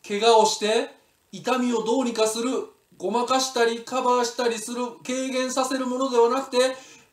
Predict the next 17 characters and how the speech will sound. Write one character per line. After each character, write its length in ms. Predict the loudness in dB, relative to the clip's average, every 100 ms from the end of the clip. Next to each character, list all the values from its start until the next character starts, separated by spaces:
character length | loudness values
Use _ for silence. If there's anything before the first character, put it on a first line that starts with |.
| -14 -2
怪 160 | 2
我 140 | 6 8
予 160 | 8
防 140 | 8 6
に 120 | 4
使 180 | 0 4
う 120 | 4
こ 100 | 4
と 80 | 2
が 320 | 2 2 -2 _ _ _ _ _ _ _ _
一 240 | -10 -2 4
番 200 | 4 4
の 360 | 4 2 0 -16 _ _ _ _
目 260 | -6 0 0
的 180 | 2 4
で 100 | 6
す。 380 | 4 0 -10 -16